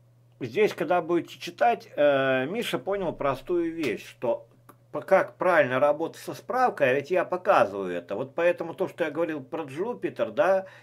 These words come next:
Юпитер, как тут правильно, мы будем это щас делать. Это первое. Второе. И второе, хороший програ-, программист, не который всё знает, ведь всё знать невозможно, языков куча.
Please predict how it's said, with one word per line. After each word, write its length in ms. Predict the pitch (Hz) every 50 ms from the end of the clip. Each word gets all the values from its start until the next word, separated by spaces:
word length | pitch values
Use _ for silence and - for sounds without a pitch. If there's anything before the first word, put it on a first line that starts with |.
| _
Юпитер, 580 | - 127 131 131 - 220 226 - - 170 139 131
как 200 | - 135 131 -
тут 120 | - _ _ _
правильно, 480 | - 131 127 123 120 107 101 98 95 - - - - - - - - _
мы 180 | - 151 190 202
будем 280 | 214 208 170 175 165 175
это 160 | 175 185 151
щас 280 | - 180 170 160 139
делать. 480 | 143 135 135 117 87 78 76 - - _ _
Это 220 | 131 127 - 170 160
первое. 380 | - - 175 139 107 95 95
Второе. 380 | 95 - - 156 151 139 113 98 - -
И 80 | - 127
второе, 560 | - - - 175 185 196 180 143 110 101 - -
хороший 420 | - - 151 175 208 - - 170 -
програ-, 480 | - 165 147 165 180 180 175 - - - _ _
программист, 680 | - 151 160 151 170 185 185 190 214 254 262 226 - -
не 100 | 160 143
который 400 | - 190 190 190 269 262 226 185
всё 240 | - - - 185 175
знает, 540 | 135 131 165 156 131 101 90 92 92 - 156
ведь 160 | 170 131 -
всё 180 | - 233 226
знать 300 | 151 147 185 185 160 -
невозможно, 640 | 170 170 175 180 170 143 185 240 247 214 151 139 131
языков 600 | 131 151 170 156 165 196 202 - 208 180 - - -
куча. 460 | - 196 143 - - 117 - -